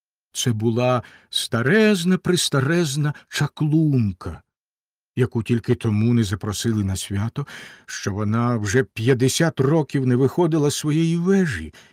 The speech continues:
і всі були певні, що її давно немає на світі. Король звелів поставити і їй набір,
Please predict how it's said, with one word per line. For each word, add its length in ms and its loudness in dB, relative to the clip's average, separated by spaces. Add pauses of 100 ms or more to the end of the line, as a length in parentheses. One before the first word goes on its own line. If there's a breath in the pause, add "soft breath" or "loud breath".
(140)
і 240 -4
всі 200 -8
були 260 -4
певні, 540 -2 (180 loud breath)
що 220 -4
її 300 0
давно 420 0
немає 440 4
на 120 2
світі. 640 -2 (2000)
Король 420 0
звелів 480 0
поставити 800 -4
і 80 -4
їй 440 -4
набір, 540 2